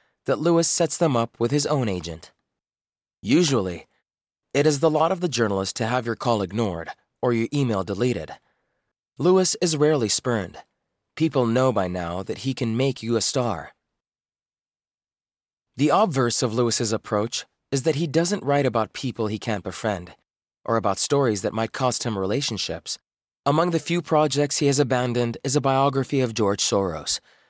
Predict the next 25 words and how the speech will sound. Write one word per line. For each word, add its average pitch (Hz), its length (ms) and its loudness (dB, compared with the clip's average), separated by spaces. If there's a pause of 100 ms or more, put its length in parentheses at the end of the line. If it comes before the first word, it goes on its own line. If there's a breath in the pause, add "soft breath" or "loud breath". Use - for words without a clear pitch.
(220 soft breath)
who 117 100 0
was 107 140 2
so 143 260 4
unhappy 123 480 0
with 127 160 -2
Lewis's 123 420 0
portrayal 120 520 0
of 113 100 0
him 117 220 0
as 113 140 -4
a 120 60 -2
financier 117 880 0
rather 104 340 0
than 104 160 -2
an 104 140 -2
intellectual 120 760 0
in 107 100 0
a 101 60 -2
magazine 104 500 -2
profile 90 640 -2 (300)
that 113 100 -2
he 123 120 0
refused 131 580 0
to 147 100 -2
cooperate. 92 680 0